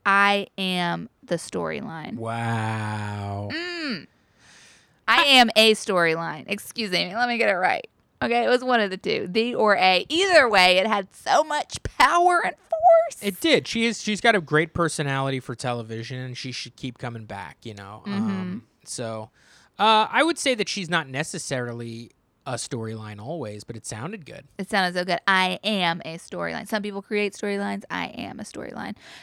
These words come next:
Speaker 1: Then we get the Josh and Swaggy fight, and they're talking about how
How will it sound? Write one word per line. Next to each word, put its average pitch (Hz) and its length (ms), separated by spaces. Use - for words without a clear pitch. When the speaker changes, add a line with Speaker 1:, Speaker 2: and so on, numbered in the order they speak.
Speaker 1:
Then - 100
we 508 160
get 254 360
the 208 260
Josh 214 500
and 185 180
Swaggy 214 600
fight, 208 680
and 170 160
they're 190 140
talking 214 380
about 185 280
how 156 280